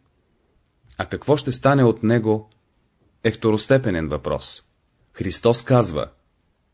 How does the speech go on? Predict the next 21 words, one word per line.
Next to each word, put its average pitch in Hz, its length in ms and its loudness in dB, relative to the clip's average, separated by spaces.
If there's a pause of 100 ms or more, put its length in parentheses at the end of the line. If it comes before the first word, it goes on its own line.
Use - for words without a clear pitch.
(300)
„Когато 107 360 -2
се 104 160 0
зачене 95 520 2
това 80 280 -2
дете, 78 440 -4 (760)
майката 85 500 -4
ще - 180 -8
скърби, 101 540 -2 (840)
но 107 160 2
когато 127 340 2
се 113 220 0
роди, 107 360 -2 (500)
тя 92 160 0
ще - 140 -10
се 95 220 -2
радва, 90 360 0 (640)
защото 104 600 -2
Господ 98 480 -2
ще - 180 -6
го 80 120 -4
отгледа.“ 80 480 -6